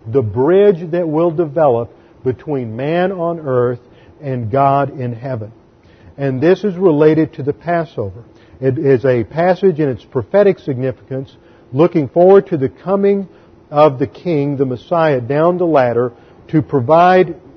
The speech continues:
fellowship and communion between heaven and earth. So the implication here is that Nathanael is meditating on this passage in the life of his progenitor, Jacob.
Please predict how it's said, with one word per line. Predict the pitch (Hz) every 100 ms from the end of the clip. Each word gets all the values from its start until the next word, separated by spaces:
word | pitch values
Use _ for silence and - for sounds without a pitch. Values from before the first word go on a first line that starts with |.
| - -
fellowship | 180 208 196 - 208 202 -
and | 160 147
communion | 156 147 170 156 123 123 - _ - _ _ -
between | 127 - 190 180 147
heaven | 135 151 151 147 147 147
and | 139
earth. | 151 147 117 - _ _ - _ _
So | 170 143
the | 147 175
implication | 214 202 - 202 220 202 151
here | 139 139 127
is | 135 131
that | 135 123
Nathanael | 120 - 190 214 208 214
is | 165 123
meditating | 151 175 180 175 165 151
on | 131
this | 135 123 -
passage | 175 170 165 139 131 _ _ _
in | 147 143
the | 131
life | 123 165 196 202
of | 175 160
his | 175 -
progenitor, | 156 123 143 180 156 - 127 127 - _ - 113
Jacob. | 165 165 123